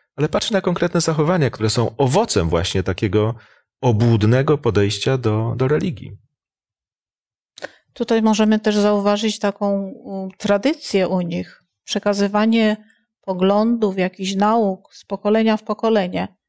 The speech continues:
Speaker 2: I to nie tylko w tamtym czasie to było. Czy dzisiaj tego nie zauważamy, że często ludzie bardziej chcą się trzymać tradycji, często nawet w rozmowie z ludźmi,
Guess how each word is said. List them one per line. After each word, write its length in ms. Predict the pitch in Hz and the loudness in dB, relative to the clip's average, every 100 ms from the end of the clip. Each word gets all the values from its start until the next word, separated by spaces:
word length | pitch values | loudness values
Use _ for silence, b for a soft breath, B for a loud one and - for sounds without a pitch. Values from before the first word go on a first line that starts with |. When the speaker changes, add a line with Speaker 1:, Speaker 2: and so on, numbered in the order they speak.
| _ _ _ _ | _ _ _ _
Speaker 2:
I 60 | |
to 120 | 214 220 | 0 4
nie 140 | 233 | 4
tylko 300 | 262 254 247 | 4 2 0
w 80 | - | 0
tamtym 360 | - 403 285 | -2 -2 -8
czasie 360 | 254 180 - 185 | -2 -2 -2 -6
to 120 | 190 | -6
było. 340 | - 185 - 208 _ _ _ _ _ _ _ _ - | -6 -6 -6 -8 _ _ _ _ _ _ _ _ -8
Czy 120 | 202 | -4
dzisiaj 320 | 196 220 208 | -2 0 0
tego 240 | 208 202 | 0 0
nie 180 | 202 202 | 2 2
zauważamy, 720 | 202 202 196 196 196 196 214 | 2 0 0 0 2 0 0
że 140 | 247 208 | -2 -2
często 520 | - 208 208 220 233 - _ _ _ _ _ _ _ _ _ _ _ _ _ _ _ _ - | -2 -2 -2 -4 -4 -6 _ _ _ _ _ _ _ _ _ _ _ _ _ _ _ _ 0
ludzie 300 | 220 220 214 | 2 4 2
bardziej 760 | 214 240 233 196 180 190 180 _ | 4 2 0 0 -2 -2 -10 _
chcą 280 | - 214 208 | -6 -2 0
się 180 | - | -2
trzymać 600 | 196 - 220 214 190 - | -4 -2 0 0 -2 -6
tradycji, 840 | - 202 190 202 214 - 240 247 _ _ _ _ _ _ _ _ | -4 -2 2 0 -2 -4 -2 -2 _ _ _ _ _ _ _ _
często 300 | 202 196 208 | -6 -4 -2
nawet 300 | 202 202 202 | 0 0 0
w 40 | 202 | 0
rozmowie 480 | 202 208 240 269 202 | 0 0 0 0 0
z 60 | |
ludźmi, 640 | 196 190 185 175 190 - | 0 0 -2 -6 -8 -10